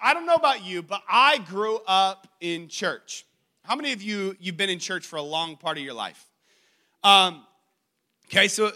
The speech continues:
so some of you and a lot of you, I don't know what your narrative is, and there's a lot of people here who church has not been your regular story. But for me, church was a regular thing in my life. I grew up going to church.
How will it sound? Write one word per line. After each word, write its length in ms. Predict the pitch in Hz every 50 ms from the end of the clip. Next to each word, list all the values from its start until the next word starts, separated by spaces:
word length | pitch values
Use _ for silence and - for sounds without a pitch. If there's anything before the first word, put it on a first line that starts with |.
| -
so 200 | 180 - - 202
some 300 | 190 - - 220 214 214
of 60 | 208 214
you 180 | 214 220 233
and 100 | 220 196
a 40 | 170
lot 260 | 160 175 185 214 220
of 80 | 214 214
you, 380 | 196 185 196 196 190 190 196 -
I 120 | 175 196 220
don't 160 | 247 254 240
know 100 | 233 226
what 180 | 214 220 208
your 120 | 190 185 185
narrative 500 | 180 180 180 190 190 185 185 185 190 196
is, 160 | 196 185 165
and 100 | 156 151
there's 180 | 151 147 139 170
a 20 |
lot 240 | 165 180 185 214 214
of 80 | 214
people 240 | - 202 185 190 170
here 420 | 156 139 156 160 160 165 165 165 _ _ _ _ _ _ _
who 140 | - 180 180
church 420 | - - - 208 233 262 220 -
has 180 | 214 196 175 156
not 300 | 180 180 190 208 180 160
been 200 | 180 175 175 170
your 120 | 165 156
regular 720 | 147 156 156 151 143 139 151 147 147 147 143 139 135 139 143 _ _ _ _ _ _ _
story. 480 | _ - - 175 165 143 117 90 _ _ _ _ _ _ _ _ _ _ _ _ _ _ _ _
But 120 | - 180 -
for 140 | - 202
me, 400 | 220 262 311 269 220 202 208 220 - _ _ _ _ _ -
church 320 | - - 254 285 - -
was 140 | 214 196 175
a 80 | 185 170
regular 360 | 165 160 160 156 170 185 170
thing 200 | - 196 208 208
in 60 | 202
my 100 | 190 170
life. 160 | 143 107 87 _ _ _ _ _ 127
I 120 | 160 170
grew 200 | 160 147 160 180
up 140 | 180 180 160
going 200 | 170 170 175 170
to 60 | 160
church. 220 | - 202 190 175